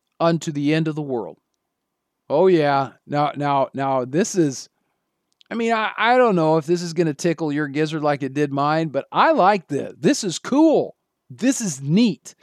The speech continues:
This is where you see these pieces of the puzzle start fitting together perfectly. I mean, God wrote this book. This phrase, "unto the end of the world," is used almost exclusively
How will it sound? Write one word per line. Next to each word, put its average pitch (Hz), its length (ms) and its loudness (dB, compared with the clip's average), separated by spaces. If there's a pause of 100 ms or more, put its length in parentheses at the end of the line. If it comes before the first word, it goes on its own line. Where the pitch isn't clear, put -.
(320)
This 240 220 -2
is 226 160 -8
where 214 140 0
you 202 200 -4
see 196 300 -4
these 156 180 -4
pieces 208 480 -6
of 165 140 0
the 143 100 -4
puzzle 214 460 -2
start 156 300 -4
fitting 202 320 -2
together 180 420 -2 (160)
perfectly. 160 920 -2 (300)
I 185 140 -2
mean, 190 200 2
God 190 380 0
wrote 208 260 -2
this 220 200 -4
book. 277 720 -2 (960)
This 214 360 0
phrase, 151 640 0
"unto 160 200 2
the 160 160 0
end 190 100 2
of 190 40 -6
the 190 60 -6
world," 135 340 -4 (460)
is 156 280 0
used 196 240 -2 (100)
almost 247 460 2
exclusively 185 1200 -2